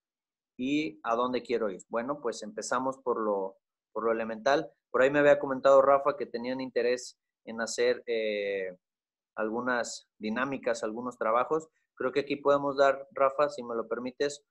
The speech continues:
un tiempecito para que los mismos coaches a lo mejor se acerquen una hoja,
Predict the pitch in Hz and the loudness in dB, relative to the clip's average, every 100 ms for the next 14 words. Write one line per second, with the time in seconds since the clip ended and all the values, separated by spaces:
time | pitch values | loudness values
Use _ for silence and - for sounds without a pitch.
0 | _ _ 127 131 139 131 117 131 - 151 | _ _ -16 -6 -4 -2 -4 -4 -2 -2
1 | 117 110 110 110 104 95 107 110 123 135 | 0 -2 -2 -4 -4 -4 -8 -10 -8 -8
2 | - 139 135 139 123 110 110 127 127 127 | -2 0 0 -2 -4 -4 -6 -6 -6 -4
3 | 131 123 131 127 123 123 135 - 156 165 | -4 -4 -6 -4 2 4 4 4 2 0